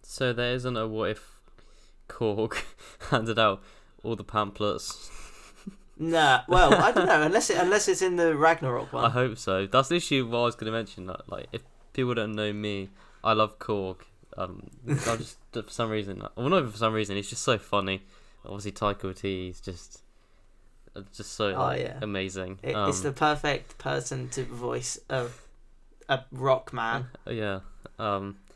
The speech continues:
Speaker 2: Like, imagine, imagine the, the what if for Ragnarok is just, the whole film's the same, but it's just from Korg's perspective. So when
Speaker 1: That'd
Speaker 2: Thor's
Speaker 1: be so
Speaker 2: fighting,
Speaker 1: good.
Speaker 2: Thor's fighting the Hulk in the arena, and Korg's just in the,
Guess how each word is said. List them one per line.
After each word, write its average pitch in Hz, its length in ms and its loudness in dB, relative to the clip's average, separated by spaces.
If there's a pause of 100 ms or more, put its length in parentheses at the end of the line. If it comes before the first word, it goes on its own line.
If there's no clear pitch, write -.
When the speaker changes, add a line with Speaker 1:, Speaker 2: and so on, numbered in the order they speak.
(100)
Speaker 2:
Like, 160 380 2
imagine, 196 480 6
imagine 190 480 2
the, 170 280 2 (260)
the 147 140 2
what 147 280 4
if 139 140 0
for 120 500 -4 (180)
Ragnarok 131 840 -2
is 127 180 -6
just, - 420 -4 (460)
the 139 180 0
whole 175 240 6
film's 160 360 2
the 143 80 -4
same, 131 460 -4 (260)
but 123 140 0
it's 127 120 -4
just 135 180 -4
from 131 260 -2
Korg's 139 320 0
perspective. - 540 -4
So 127 160 -2
when 147 200 2
Speaker 1:
That'd 139 120 -2
Speaker 2:
Thor's 117 280 6
Speaker 1:
be - 40 -6
so - 80 0
Speaker 2:
fighting, 113 360 2
Speaker 1:
good. 92 300 -6 (540)
Speaker 2:
Thor's 170 400 6
fighting 156 320 2
the 151 80 4
Hulk 143 400 4
in 139 180 -2
the 139 260 0
arena, 143 420 2
and 123 340 -2
Korg's 139 320 0
just 127 220 -6
in 135 140 -2
the, 127 200 -4